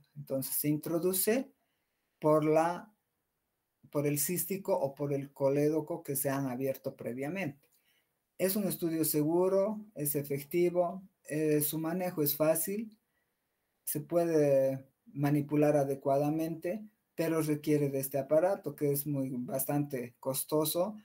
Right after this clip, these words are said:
debe ser, eh, flexible y, como les había dicho, de doble canal.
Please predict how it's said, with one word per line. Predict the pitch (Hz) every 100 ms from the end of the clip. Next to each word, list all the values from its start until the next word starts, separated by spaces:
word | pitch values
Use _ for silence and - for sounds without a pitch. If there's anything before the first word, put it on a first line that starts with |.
| _ _ -
debe | 156 151 147
ser, | 147 147 143 - 120
eh, | 139 135 127
flexible | 143 143 143 165 165 165 185 -
y, | 156 160
como | 147 139
les | 139 139 139
había | 143 147
dicho, | 147 147 160
de | 156
doble | 135 135 135 131
canal. | 135 135 127